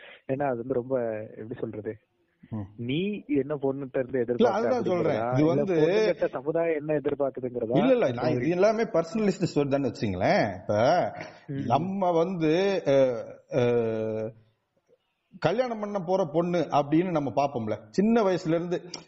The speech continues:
Speaker 2: பிடிக்குது பிடிக்கலன்றதெல்லாம் நம்ம கிரைட்டீரியா கிடையாது. நேரா வந்து இந்த பொண்ணை நம்ம கல்யாணம் பண்ண போறோம்,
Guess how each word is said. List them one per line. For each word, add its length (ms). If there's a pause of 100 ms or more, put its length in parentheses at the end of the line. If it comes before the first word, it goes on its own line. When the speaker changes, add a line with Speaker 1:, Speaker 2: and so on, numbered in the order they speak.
(120)
Speaker 2:
பிடிக்குது 400
பிடிக்கலன்றதெல்லாம் 960
நம்ம 180
கிரைட்டீரியா 440
கிடையாது. 380
நேரா 360
வந்து 220
இந்த 140
பொண்ணை 140
நம்ம 180
கல்யாணம் 300
பண்ண 200
போறோம், 260